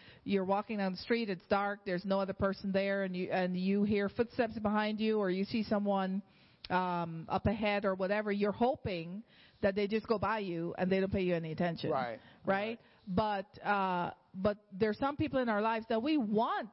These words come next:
Speaker 1: them to pay attention to us, and God is one of those people. We want God to pay attention to us.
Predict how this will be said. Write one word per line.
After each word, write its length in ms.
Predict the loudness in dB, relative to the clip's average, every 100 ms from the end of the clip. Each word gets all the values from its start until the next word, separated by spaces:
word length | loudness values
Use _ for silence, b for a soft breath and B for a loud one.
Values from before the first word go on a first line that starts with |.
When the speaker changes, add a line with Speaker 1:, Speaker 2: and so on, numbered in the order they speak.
| -18 -18 -18 _ -2
Speaker 1:
them 240 | 0 0
to 80 | 0
pay 140 | 0
attention 400 | 0 0 0 0 2
to 100 | 2
us, 120 | 0 0
and 140 | 2
God 240 | 2 0
is 100 | -2
one 200 | 0 0
of 80 | 2
those 160 | 0 0
people. 400 | -2 0 0 -2 B B B
We 160 | 2 2
want 400 | 2 0 -2 -2
God 300 | 0 0 -4
to 60 | -2
pay 160 | 0
attention 460 | 2 2 2 2 0
to 160 | 0 -2
us. 160 | -6